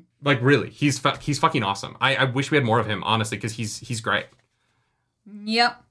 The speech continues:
Speaker 1: Yeah.
Speaker 2: Um, and then we get the weird Ripley thing.
Speaker 1: Um, Seasting says, "Glad it's heading to an end, but his goal is short-sighted and gross. Give Sanshin four hundred magic slaves to save wife." Yes. No, agree with that. I don't think that's gonna happen. Or at least I ho-,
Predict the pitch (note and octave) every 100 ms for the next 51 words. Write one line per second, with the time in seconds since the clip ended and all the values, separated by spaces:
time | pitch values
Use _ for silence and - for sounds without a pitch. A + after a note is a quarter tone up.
0 | _ B2+ B2+ G3 - _ - B3+ C4 C4
1 | D4+ D4+ D4 D4+ C#4 D4+ B3+ D#4+ B3+ G#3
2 | G3 D#3+ E3+ - _ _ _ _ _ _
3 | _ _ _ _ D3+ F3+ F3+ G#3+ G#3 A3+
4 | G3 F3+ C3 C3+ D3 D#3+ E3+ - D3+ D3+
5 | D3 C#3 A#2+ B2 B2+ A#2+ A2 A#2 A#2 A#2
6 | B2 - A#2 A2+ A2 A2 A2 A2 B2+ B2
7 | A2 B2 A2 A#2+ A2+ A#2 A#2 A2+ G#2+ G#2+
8 | G#2+ A2 G#2+ A2 A2 G#2 F#2+ A#2 C#3+ -
9 | _ _ _ _ B2+ A2 - - - _
10 | C3+ A#2+ C3 C#3+ F#3 F#3+ C3+ D#3 - _
11 | _ A2+ A#2 C3 C#3+ E3+ F#3 F3+ D3 G#2+
12 | - C3 - B3 B3 _ C#3 D#3+ G3 D3+
13 | - -